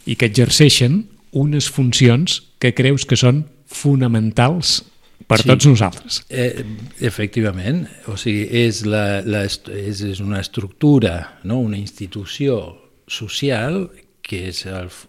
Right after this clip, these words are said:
Speaker 2: el fonament de la societat i de l'organització social, diríem,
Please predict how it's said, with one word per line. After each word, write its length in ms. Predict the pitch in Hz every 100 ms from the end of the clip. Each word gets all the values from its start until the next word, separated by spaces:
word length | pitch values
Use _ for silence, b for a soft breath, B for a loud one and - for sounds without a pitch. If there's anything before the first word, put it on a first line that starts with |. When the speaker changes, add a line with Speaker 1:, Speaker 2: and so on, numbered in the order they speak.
| -
Speaker 2:
el 140 | 90
fonament 840 | 85 - 107 110 123 110 90 87 90
de 120 | 92
la 100 | 95
societat 640 | - - 110 95 156 180 - b b b b b b b b -
i 120 | 110
de 120 | 98
l'organització 560 | 82 80 80 80 117 117
social, 420 | 113 - 123 127
diríem, 380 | 123 98 117